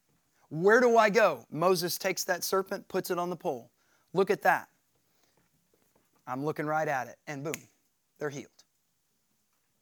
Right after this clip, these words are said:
That's faith. That is saving faith. I've got a need, look to Christ. I did. And He saves me every single time. Most of the time people are struggling with this salvation.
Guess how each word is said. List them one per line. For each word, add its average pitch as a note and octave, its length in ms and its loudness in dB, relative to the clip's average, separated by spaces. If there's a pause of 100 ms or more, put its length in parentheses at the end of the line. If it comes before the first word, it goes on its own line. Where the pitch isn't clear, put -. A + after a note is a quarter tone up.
(520)
That's G3+ 180 -4
faith. - 460 -2 (680)
That F3+ 400 0
is F#3+ 140 -4
saving F3+ 400 -2
faith. G#3 320 -6 (240)
I've B3+ 200 6
got B3+ 180 4
a A#3 40 0
need, A3+ 320 -2 (220)
look G#3 180 2
to G#3 100 -6
Christ. - 440 -4 (160)
I A3+ 100 2
did. D4 240 0 (960)
And B2+ 80 -16
He C3+ 60 -14
saves C#3 320 -10
me - 120 -20 (360)
every D3+ 560 -12
single C3+ 640 -10 (100)
time. B2 260 -12 (1120)
Most A#3+ 380 0
of C4+ 120 -4
the G3+ 80 -6
time G#3 200 -6
people F3 240 -6
are F3 60 0
struggling G3 640 0
with G3+ 100 -4
this F#3+ 120 -8
salvation. F3 520 -2